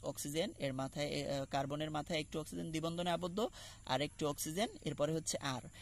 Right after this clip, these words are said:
এখানে দেখো, আমরা জৈব অ্যাসিডের ক্ষেত্রে, জৈব অ্যাসিডের ক্ষেত্রে দেখেছিলাম যে সি ডাবল ও এইচ, আর এখানে হচ্ছে, আহ, সি ডাবল ও আর। তাহলে পার্থক্য কোথায়?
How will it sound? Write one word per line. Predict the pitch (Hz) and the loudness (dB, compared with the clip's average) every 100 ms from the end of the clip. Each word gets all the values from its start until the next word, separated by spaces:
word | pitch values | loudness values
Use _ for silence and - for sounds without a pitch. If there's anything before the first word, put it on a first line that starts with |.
| - - | -16 -6
এখানে | 190 180 | 0 4
দেখো, | 185 151 | 4 4
আমরা | 165 156 185 - - 123 | 6 6 6 -2 -10 2
জৈব | 151 185 190 | 4 6 6
অ্যাসিডের | 220 165 180 185 | 4 4 2 0
ক্ষেত্রে, | 175 143 - - | 0 -4 -4 -4
জৈব | 151 147 165 | 2 2 4
অ্যাসিডের | 165 175 180 | 2 2 0
ক্ষেত্রে | 185 180 | 0 0
দেখেছিলাম | 160 165 175 180 156 359 - - - 131 | 2 2 2 2 2 0 -6 -14 -10 0
যে | 139 139 | 2 6
সি | - - 160 190 185 | 6 6 4 2 4
ডাবল | 147 139 151 160 - | 4 6 2 2 2
ও | 170 202 - | 2 2 2
এইচ, | 156 117 - - - - | 2 4 2 0 -4 -2
আর | 131 - | -2 0
এখানে | 160 185 196 185 | -2 0 2 2
হচ্ছে, | 156 - 190 240 | 2 2 2 0
আহ, | - - - - 127 127 127 127 | -4 -18 -18 -4 0 2 2 2
সি | 131 - - - 160 170 196 359 - - - | 0 0 0 2 4 4 2 0 -8 -18 -12
ডাবল | 127 135 131 135 147 151 | -4 2 2 2 0 0
ও | 156 175 392 - - - | 0 0 0 -8 -16 -6
আর। | 135 113 - - - | -6 -6 -10 -16 -4
তাহলে | - 165 | -2 4
পার্থক্য | 165 165 185 180 | 4 4 0 -2
কোথায়? | 185 208 | 2 2